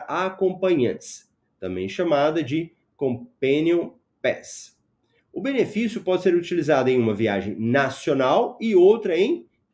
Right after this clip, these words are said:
internacional, ou em duas viagens nacional, se o cliente preferir. Olha que interessante.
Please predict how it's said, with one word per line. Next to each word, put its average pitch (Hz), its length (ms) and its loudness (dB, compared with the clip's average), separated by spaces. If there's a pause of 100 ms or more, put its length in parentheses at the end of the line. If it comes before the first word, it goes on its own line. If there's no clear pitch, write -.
internacional, 196 1080 0 (280)
ou 214 400 4
em 180 220 2
duas 165 320 2
viagens 135 380 -4
nacional, 120 580 -2
se 117 100 -14
o - 20 -20
cliente 117 300 -4
preferir. 120 540 -6 (500)
Olha 220 340 2
que 240 120 -8
interessante. 180 960 0